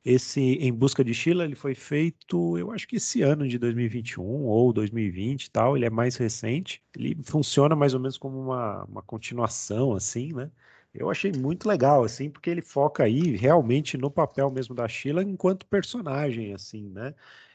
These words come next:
E um personagem muito, pelo menos no meu ponto de vista, muito controverso e muito rico, assim, muito interessante, né? Parece um personagem de,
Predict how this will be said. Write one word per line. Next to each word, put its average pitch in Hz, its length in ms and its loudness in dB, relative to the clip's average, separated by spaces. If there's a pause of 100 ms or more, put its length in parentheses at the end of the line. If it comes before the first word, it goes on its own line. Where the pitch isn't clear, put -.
(160)
E 101 100 -14
um 107 120 -12
personagem 151 840 -6
muito, 127 1300 -4 (220)
pelo 101 160 -2
menos 123 180 2
no 135 80 -2
meu 120 220 6
ponto 120 220 -2
de 110 120 -8
vista, 127 380 -8
muito 151 540 -8
controverso 123 1120 2
e 110 80 0
muito 131 380 0
rico, 127 360 2
assim, 107 220 -2
muito 110 240 -2
interessante, 135 640 0
né? 104 100 -4
Parece 104 380 -6
um 123 180 -10
personagem 113 640 -6
de, 113 260 -4